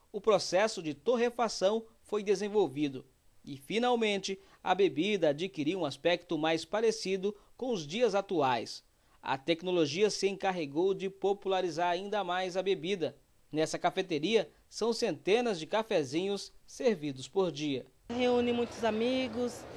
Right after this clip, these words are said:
Speaker 2: final de tarde, o pessoal vem comemorar bastante aniversário aqui também. Um cafezinho sempre é bem-vindo a toda hora.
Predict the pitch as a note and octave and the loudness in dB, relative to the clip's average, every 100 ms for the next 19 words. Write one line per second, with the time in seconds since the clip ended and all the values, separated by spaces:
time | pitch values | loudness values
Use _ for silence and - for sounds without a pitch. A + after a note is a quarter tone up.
0 | - - - A3+ G#3+ F#3+ - A#3 A3+ A3+ | -14 -12 -4 -2 0 -2 0 2 4 4
1 | G#3+ A3 A3 - G#3+ G#3 G#3 A3 G#3+ G#3+ | 2 -2 -4 0 0 0 -2 -4 -2 -2
2 | G#3 G3 A3+ B3+ B3 A#3+ A#3+ A3+ G#3 G#3+ | -2 0 -2 -2 0 0 0 -2 -2 -4
3 | - A3 G3+ G3+ - - - - A3 A#3 | -2 -2 -2 -4 -10 -16 -10 -4 -4 -2
4 | A3+ A#3 A#3 A#3 A#3 A#3 A3 A#3 - C#4 | 0 2 2 2 2 0 -4 -8 -6 0
5 | D#4 C#4+ D#4+ F#4+ G4 F#4 E4+ C4 D4 D4 | 0 0 -2 -2 -2 0 -2 -2 -2 -4
6 | D4+ C#4+ G3+ F3+ F3 F3+ - | -2 -2 -2 -4 -8 -12 -14